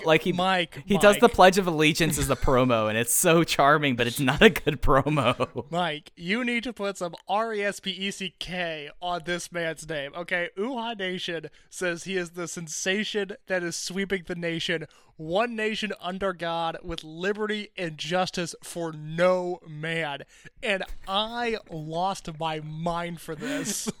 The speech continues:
Speaker 2: <laughs> Look, was the execution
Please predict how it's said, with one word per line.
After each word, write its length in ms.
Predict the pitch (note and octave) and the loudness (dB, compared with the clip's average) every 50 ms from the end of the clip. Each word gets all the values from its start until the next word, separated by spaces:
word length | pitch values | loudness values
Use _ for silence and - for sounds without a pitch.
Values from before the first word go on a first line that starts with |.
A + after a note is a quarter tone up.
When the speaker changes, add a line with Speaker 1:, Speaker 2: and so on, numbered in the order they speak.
| - | -12
Speaker 2:
<laughs> 160 | F4 C#4 F#3+ - | -16 -16 -10 -4
Look, 380 | F#3 G3+ G#3 F3 D#3 - - - - - - - - F#3 E3+ - _ _ _ - | 0 2 2 2 2 -2 -8 -16 -20 -20 -20 -20 -20 -20 -20 -20 _ _ _ -4
was 260 | F#3+ G3 A3 G#3+ - | -2 0 0 0 -2
the 180 | - A3 A3+ - - | -8 -12 -10 -6 -4
execution 920 | A#3 A#3 - - A#3+ G#3+ - - - A3 A3 G3 - - G#3+ G3 F3 F3 | -4 -4 -4 -8 -12 -12 -10 -8 -8 -8 -6 -6 -6 -6 -6 -8 -8 -10